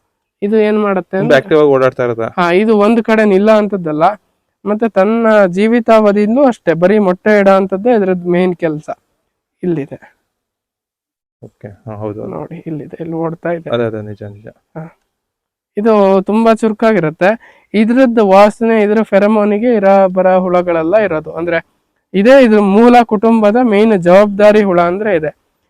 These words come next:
Speaker 1: ಇದ್ರ ಆಯುಷ್ಯ, ಆಯುಸ್ ಅದೇ ಮೂರರಿಂದ ನಾಲ್ಕು ವರ್ಷದವರೆಗೂ ಇರುತ್ತೆ.
Speaker 2: ಹ್ಮ್.
Speaker 1: ಆ,
Speaker 2: ಬೇರೆ ನೊಣಗಳು ಬರೀ ಮೂರು
Speaker 1: ಹಾ,
Speaker 2: ತಿಂಗಳು.
Speaker 1: ಇದು ಬೇರೆ ನೊಣಗಳು ಮೂರು ತಿಂಗಳು ಆಯುಸ್ಸು.
Speaker 2: ಓಕೆ. ಅದು ವೈಟ್ ವೈಟ್ ಪ್ಯಾಚಸ್ ಕಾಣ್ತಿದೆ, ಏನ್ ಸರ್ ಅದು?
Speaker 1: ಹಾ, ಇದು actually ಹೆಣ್ಣು ಮೊಟ್ಟೆಯ,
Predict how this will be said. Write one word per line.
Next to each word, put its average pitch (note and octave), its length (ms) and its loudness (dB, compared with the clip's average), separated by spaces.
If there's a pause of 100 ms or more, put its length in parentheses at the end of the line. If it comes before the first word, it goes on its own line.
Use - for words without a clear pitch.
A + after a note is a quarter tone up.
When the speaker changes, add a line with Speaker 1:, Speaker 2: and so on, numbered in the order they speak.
Speaker 1:
ಇದ್ರ G#3+ 180 2 (100)
ಆಯುಷ್ಯ, A#3 400 4 (340)
ಆಯುಸ್ G#3+ 360 4
ಅದೇ G3 160 0
ಮೂರರಿಂದ G#3+ 460 2
ನಾಲ್ಕು F#3+ 400 0
ವರ್ಷದವರೆಗೂ F3 540 -4
ಇರುತ್ತೆ. D#3 320 -6
Speaker 2:
ಹ್ಮ್. - 960 -18
Speaker 1:
ಆ, G2 200 -8 (560)
Speaker 2:
ಬೇರೆ C3+ 240 -2
ನೊಣಗಳು C3 400 -4
ಬರೀ D3 180 -4
ಮೂರು B2+ 240 -6
Speaker 1:
ಹಾ, G#3 140 0
Speaker 2:
ತಿಂಗಳು. F#3+ 340 -4
Speaker 1:
ಇದು B3 100 0
ಬೇರೆ B3+ 300 4
ನೊಣಗಳು A3 420 2
ಮೂರು A#3 260 2
ತಿಂಗಳು F#3 300 -2
ಆಯುಸ್ಸು. D3 360 -6 (920)
Speaker 2:
ಓಕೆ. - 480 -10
ಅದು D3 160 0
ವೈಟ್ F3+ 220 0
ವೈಟ್ G3 180 -2
ಪ್ಯಾಚಸ್ E3 340 -4
ಕಾಣ್ತಿದೆ, D3+ 340 -6
ಏನ್ C#3 140 -6
ಸರ್ B2+ 160 -8
ಅದು? B2+ 140 -8
Speaker 1:
ಹಾ, G#3 180 -2
ಇದು A#3+ 260 0
actually A#3 460 2
ಹೆಣ್ಣು A#3+ 720 4
ಮೊಟ್ಟೆಯ, F#3 420 0